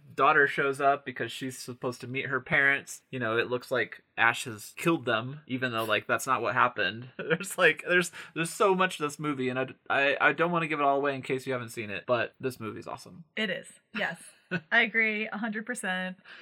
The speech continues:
Speaker 1: And, you know,
Speaker 2: It's amazing. The, I don't know what Sam Raimi is doing with the camera, but it's, like, unlike anything I've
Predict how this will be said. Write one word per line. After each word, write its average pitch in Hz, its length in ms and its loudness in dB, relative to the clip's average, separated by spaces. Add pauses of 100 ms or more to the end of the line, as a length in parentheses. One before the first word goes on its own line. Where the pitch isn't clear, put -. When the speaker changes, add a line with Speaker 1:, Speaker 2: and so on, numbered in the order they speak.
(160)
Speaker 1:
And, 202 220 4
you 247 100 0
know, 202 240 8
Speaker 2:
It's 233 80 6
amazing. 254 680 4
The, 233 220 -2 (100)
I 226 100 8
don't 240 220 4
know 226 240 4
what 220 320 4
Sam 214 260 2
Raimi 196 460 -2
is 190 140 -8
doing 196 200 -2
with 185 120 -6
the 202 60 -8
camera, 175 420 -4
but 170 160 -4
it's, 170 180 -8
like, 175 240 -6
unlike 185 600 -4
anything 233 520 4
I've 208 220 4